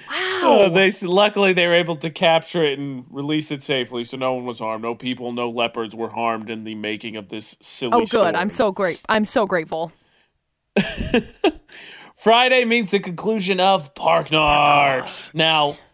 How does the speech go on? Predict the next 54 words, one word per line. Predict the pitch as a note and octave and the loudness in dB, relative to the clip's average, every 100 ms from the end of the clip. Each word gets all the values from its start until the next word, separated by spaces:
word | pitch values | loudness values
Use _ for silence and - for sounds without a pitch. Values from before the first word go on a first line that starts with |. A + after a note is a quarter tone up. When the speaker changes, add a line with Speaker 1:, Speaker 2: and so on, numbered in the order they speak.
| _ _ _ | _ _ _
Speaker 2:
we've | C#3 C3+ | -8 0
got | D3+ | 4
a | D#3+ | 4
little | E3+ F#3 | 2 -2
bit | E3 F#3 | 0 -2
before | F3 E3+ F#3 F3+ | -4 -4 0 2
that | F3+ F3+ | 2 2
happens, | G#3+ A3 A3 F#3 F3 | 2 2 0 -6 -6
but | - E3+ E3 | -2 0 0
we're | D#3 | -2
gonna | D3+ D3+ | -4 -6
take | C#3+ E3+ D#3+ | -2 -4 -2
a | |
look | D#3+ D#3+ | -4 -4
at | D#3+ | -4
the | |
nominees, | D#3+ E3+ E3+ F#3 F3+ E3+ F3 F3+ - | -2 0 0 0 -2 -4 -4 -6 -8
get | D#3 - | -8 -10
you | |
caught | D3+ D#3+ D#3+ | -2 2 2
up | D#3+ | 0
on | D#3+ | -2
what's | D#3 D#3 | -4 -4
going | - D#3+ E3 | -4 -4 -2
on, | D#3 C3+ C#3 E3+ _ _ | -2 -4 -4 -8 _ _
'cause | - C3+ | -20 -18
you | C3+ | -14
could | D3 | -14
still | - D#3 | -4 -4
get | D3+ D3+ | -2 -6
your | D3+ | -6
vote | C#3 C#3+ C#3+ | -2 0 0
in | C3 | -4
Utah's | C#3+ C#3 C#3+ C3+ | -8 -4 -4 -4
V | C#3 C3 | -4 -6
F | B2 | -4
X, | C3 - | -6 -6
all | C3+ C#3 | -4 -4
social | - C3+ - C3+ | -2 -6 -6 -8
media. | C3+ C3+ | -6 -4
But | B2 A#2+ - - | -4 -6 -10 -6
who | B3 C4 C4+ B3+ _ _ _ - | 0 0 0 -2 _ _ _ -12
is | D3 | -2
going | D#3+ D#3 | 0 0
head-to-head | D3+ E3+ D#3+ D#3 D#3+ | 0 0 0 -2 -2
for | D3 | -4
worst | C3 C3+ D3+ D3+ | -6 -2 -2 -2
parking | - D3+ C#3+ | -4 -4 -4
spot | - C#3+ | -2 -2
in | C3+ | -2
the | |
Valley | C#3 C3 B2+ | -4 -4 -2
this | D3+ E3+ | -6 -6
week? | F3+ F#3+ F3 | -6 -8 -8